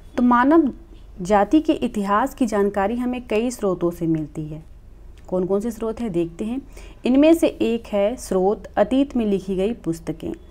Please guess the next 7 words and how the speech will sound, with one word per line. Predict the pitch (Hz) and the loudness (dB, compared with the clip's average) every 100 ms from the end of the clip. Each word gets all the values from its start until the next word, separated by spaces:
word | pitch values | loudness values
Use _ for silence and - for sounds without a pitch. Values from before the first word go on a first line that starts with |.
| - - - | -20 -20 -8
ठीक | 226 208 | -6 2
है, | 294 330 - - | 2 2 -4 -4
अतीत | 196 196 226 214 | -2 0 -2 -2
में | 220 | -2
लिखी | 202 - 202 | -2 -2 -2
गई | 202 269 330 | 0 2 0
पुस्तकें। | - - 185 180 - 165 165 | -4 -6 -4 -4 -4 -4 -4